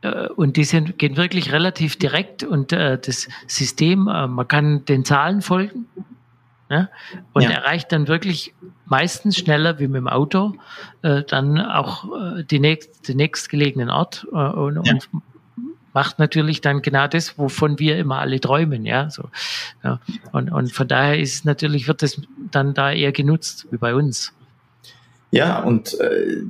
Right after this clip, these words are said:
Speaker 2: da, aber um die, um die Frage zu beantworten, ob ich das
Speaker 1: Ja.
Speaker 2: jetzt, wie ich das jetzt handhaben würde, ich meine, die Frage stellt sich in, in gewisser Weise gar nicht, weil ich weiß, aus,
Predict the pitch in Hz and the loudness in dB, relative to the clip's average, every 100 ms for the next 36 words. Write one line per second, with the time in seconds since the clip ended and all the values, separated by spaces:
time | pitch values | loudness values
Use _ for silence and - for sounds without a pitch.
0 | - - - - - 123 123 - - - | -12 -14 -12 -10 0 2 2 -2 -6 -14
1 | - - _ _ _ _ _ - 123 123 | -18 -20 _ _ _ _ _ -2 0 2
2 | - 127 127 120 123 - 120 120 170 139 | 2 2 2 2 2 0 0 0 0 0
3 | 120 117 113 113 117 - - 127 139 - | 0 2 0 0 0 0 0 2 2 -2
4 | - 113 127 131 147 131 127 - 117 156 | -6 -2 0 2 0 0 -2 0 0 2
5 | 143 131 127 131 139 123 117 - - 110 | 2 4 2 2 0 0 2 0 0 0
6 | 123 - 120 - 135 - - _ _ _ | 0 0 0 0 -4 -6 -12 _ _ _
7 | _ _ - 127 120 - 120 117 131 131 | _ _ 0 2 2 2 2 2 2 2
8 | 120 120 120 113 123 120 120 113 110 - | 2 2 0 0 0 0 0 2 2 -2
9 | - - 98 127 131 - - - 113 113 | -6 -2 0 0 -2 -8 -12 -2 0 0
10 | - | -4